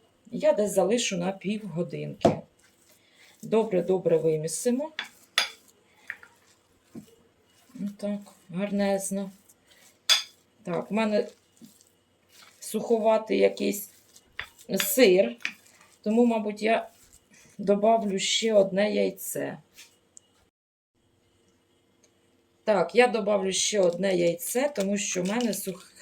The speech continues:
суховатий сир. А, а набухне, е, сім-, зерна чия ще набухнуть, і буде взагалі дуже-дуже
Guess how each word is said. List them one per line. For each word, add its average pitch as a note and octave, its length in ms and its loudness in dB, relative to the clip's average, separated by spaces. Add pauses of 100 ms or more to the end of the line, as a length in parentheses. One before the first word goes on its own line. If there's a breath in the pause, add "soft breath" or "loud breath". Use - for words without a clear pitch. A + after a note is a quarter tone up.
(140)
суховатий G#3+ 720 -2
сир. E3 460 2 (600 loud breath)
А, F#3+ 340 2 (120)
а F#3 160 2
набухне, G3 640 0 (180)
е, E3 520 6
сім-, - 360 -4
зерна F#3+ 520 4
чия F#3 340 2
ще F#3 220 0
набухнуть, F3 640 -4
і F#3+ 200 -2 (600 loud breath)
буде A#3 280 0
взагалі G#3+ 500 -2
дуже-дуже G3+ 760 -4